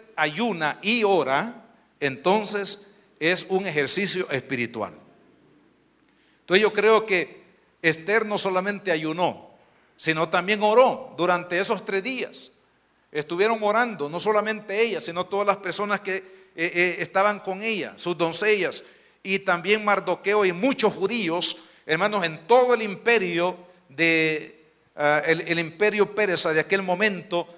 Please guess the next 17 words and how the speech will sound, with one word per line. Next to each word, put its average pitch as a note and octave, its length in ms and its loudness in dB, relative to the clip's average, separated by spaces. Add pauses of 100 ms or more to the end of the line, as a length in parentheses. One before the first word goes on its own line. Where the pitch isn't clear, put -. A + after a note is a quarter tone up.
(360)
se F3 360 0
humillaron A#3 680 4
durante F#3+ 460 2
tres F3+ 240 -4
días F3 320 0
para C#3 260 2
orar B2 460 0 (380)
y C3 100 -4
para B2+ 340 0
ayunar B2+ 580 -6
delante A2+ 400 -10
de G2+ 160 -10
Dios. F#2+ 460 -16 (800)
Hermanos, F#3 300 2
nuestra F3+ 320 0
primera F#3 380 2
actuación G3 960 -2